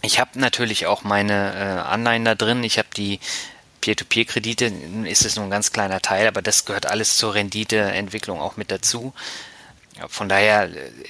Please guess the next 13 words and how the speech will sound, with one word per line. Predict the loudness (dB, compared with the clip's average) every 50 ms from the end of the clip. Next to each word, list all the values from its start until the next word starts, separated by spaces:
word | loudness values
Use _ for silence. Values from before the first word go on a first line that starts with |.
| -14 -8 -4
es | 2 2 4
hinkt | 4 4 0 0 -2
natürlich | -2 -2 0 0 2 2 2
ein | 2
bisschen | 0 -2 -2 -2 -4
vom | -8 -10 -6
Vergleich, | -6 -6 -2 0 0 0 0 0 -2
aber, | 0 0 0 0 -2 -6 -12
äh, | -14 -14 -14 -12 -4 -4
irgendeinen | -2 0 0 0 0 -2 -4
Vergleichswert | -2 -2 0 2 4 4 4 4 2 2 2 2 0 0
muss | -6 -6 -4 0
man | 0 0 0 0 -6